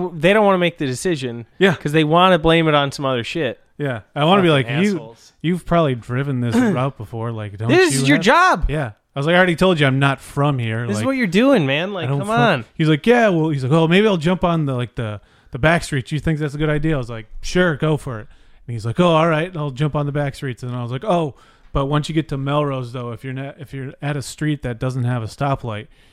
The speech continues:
Speaker 2: you're gonna have to cross four lanes, and that's gonna be really tough 'cause Melrose is super busy." He's like, "Oh, uh, that won't be a problem." I was like, "All right, whatever." And then he, like,
Speaker 1: <clears throat>
Speaker 2: jumps on some back roads and shit, and then, like, he's like, "Oh, this is bad."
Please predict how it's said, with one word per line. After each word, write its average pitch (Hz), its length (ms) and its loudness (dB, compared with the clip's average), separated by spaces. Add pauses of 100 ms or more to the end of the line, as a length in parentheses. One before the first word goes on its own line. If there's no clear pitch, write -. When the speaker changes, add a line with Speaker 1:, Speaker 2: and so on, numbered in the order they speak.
(140)
Speaker 2:
you're 123 80 -4
gonna 131 180 2
have 127 120 -2
to - 80 -12
cross 131 420 -2
four 131 280 0
lanes, 117 360 0
and 104 120 -8
that's 107 200 -10
gonna 120 160 -8
be 107 80 -8
really 104 200 -8
tough 117 320 -6
'cause 104 160 -12
Melrose 107 440 -6
is 92 80 -14
super 113 200 -14
busy." 101 380 -10 (340)
He's 123 120 -4
like, 123 80 -2
"Oh, 117 260 2 (260)
uh, 143 140 2
that 139 140 4
won't 139 140 2
be 113 60 -2
a 107 60 -4
problem." 117 300 -4
I 113 40 -4
was 107 100 -6
like, 107 120 -6
"All 143 140 0
right, 156 200 0
whatever." 131 420 -6 (440)
And 120 100 -4
then 120 220 -4 (400)
he, 151 140 -2
like, 139 120 -2
Speaker 1:
<clears throat> 254 120 6
Speaker 2:
jumps 151 280 2
on 147 460 0
some 131 320 -8
back 123 300 -2
roads 120 340 -2
and 120 160 -6
shit, 127 320 -6
and 117 120 -8
then, 107 160 -6
like, 104 200 -10
he's 110 120 -8
like, 113 80 -6
"Oh, 123 160 -2
this 117 120 -6
is 107 100 -10
bad." 107 360 -4